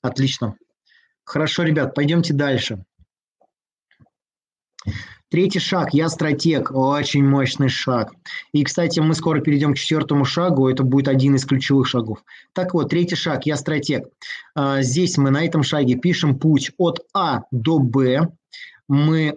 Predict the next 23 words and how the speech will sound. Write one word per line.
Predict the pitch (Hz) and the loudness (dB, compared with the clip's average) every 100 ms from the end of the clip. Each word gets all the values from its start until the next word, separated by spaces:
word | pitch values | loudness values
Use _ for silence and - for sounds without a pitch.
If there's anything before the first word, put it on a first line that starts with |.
| - | -6
<clears throat> | 220 - 247 247 247 220 175 131 | -4 -4 0 2 4 4 4 2
сначала, | - 156 156 151 139 156 156 - _ _ _ _ _ _ _ _ - - | 2 -2 0 2 2 2 0 -4 _ _ _ _ _ _ _ _ -14 -2
а, | 139 139 | 0 0
технически, | 135 143 151 143 - 180 | -2 0 2 2 2 -2
схематично, | 170 160 151 139 139 135 131 123 151 156 139 _ - - - - | 0 0 2 0 -4 0 0 2 0 0 -2 _ -20 -18 -14 -4
а, | 127 123 | 0 2
даже | 131 143 117 135 | 2 0 2 2
на | 135 131 | 4 4
одном | 131 135 | 4 4
листке | 131 - 135 | 2 2 4
бумаги, | 127 135 143 131 | 6 4 4 2
на | 127 131 | 2 2
коленке | 131 139 147 135 135 120 117 - | 2 2 2 0 0 -2 -4 0
пишем | 156 131 143 127 123 - | 0 0 0 0 0 0
то, | 147 151 | 0 0
что | - - 135 131 127 123 120 120 | -4 -2 2 4 4 4 2 2
вы | 110 117 131 127 120 | 0 2 2 2 0
будете, | 117 123 123 - 117 107 104 - | 0 0 0 0 0 0 -6 -10
м, | 127 120 117 113 113 | -4 -2 0 -2 -4
делать | 110 131 147 170 - - - - | -2 0 0 -2 -8 -20 -20 -8
с | 160 | -4
вашим | 147 160 | 0 0
клиентом. | 151 156 156 151 156 | 2 2 2 0 -2